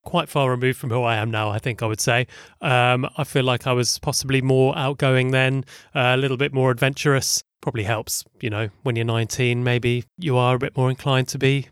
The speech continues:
more adventurous. I don't know. Uh, these days, I kind of prefer my home comforts. So listening back to some of these stories, if you know me now and didn't know me then, you might be quite surprised at some of the things I did.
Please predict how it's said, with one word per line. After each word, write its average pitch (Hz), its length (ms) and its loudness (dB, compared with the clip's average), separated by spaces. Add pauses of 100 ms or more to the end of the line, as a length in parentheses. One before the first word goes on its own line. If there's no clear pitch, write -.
(180)
more 143 160 2
adventurous. 147 680 -4
I 160 80 -2
don't 113 140 -2
know. 120 180 2 (420)
Uh, 127 320 2
these 143 220 0
days, 131 240 0
I 123 80 0
kind 123 220 -2
of 113 40 -6
prefer 120 300 -2
my 113 140 0
home 113 180 0
comforts. - 640 -2 (300)
So 123 440 4 (240)
listening 165 300 0
back 156 200 2
to - 60 -6
some 139 160 0
of 127 60 0
these 117 140 0
stories, 127 580 2 (160)
if - 140 -10
you 165 80 2
know 165 120 4
me 156 120 0
now 156 160 2
and 139 100 -4
didn't 180 240 2
know 110 160 -2
me 110 140 -2
then, 123 340 0 (320)
you 147 140 -6
might 151 220 2
be 143 60 -2
quite 127 280 -4
surprised 127 420 0
at 117 160 -8
some 131 220 0
of 127 80 0
the 117 40 -10
things 131 220 2
I 131 80 4
did. 170 300 0